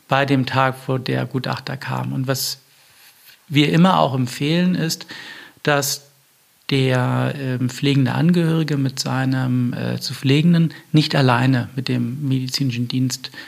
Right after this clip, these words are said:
bei der Erstbegutachtung ist, sondern dass immer noch mal eine dritte vertraute Person, das kann auch jemand aus der Selbsthilfe sein oder aber jemand aus dem Pflegedienst, einfach mit dabei ist und auch so ein bisschen Sicherheit gibt.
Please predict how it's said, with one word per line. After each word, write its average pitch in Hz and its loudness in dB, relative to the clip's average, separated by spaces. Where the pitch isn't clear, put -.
bei 135 4
der 131 4
Erstbegutachtung 131 -2
ist, 165 2
sondern 139 4
dass 131 0
immer 151 4
noch 139 0
mal 139 0
eine 131 0
dritte 151 4
vertraute 135 0
Person, 143 2
das - -2
kann 151 4
auch 139 2
jemand 135 2
aus 120 -4
der 127 0
Selbsthilfe 165 2
sein 139 0
oder 143 4
aber 131 0
jemand 127 0
aus 131 -4
dem 131 -2
Pflegedienst, 156 2
einfach 139 2
mit 139 4
dabei 131 0
ist - -2
und 139 -2
auch 135 -2
so - -2
ein 135 4
bisschen 135 2
Sicherheit 127 -2
gibt. - -12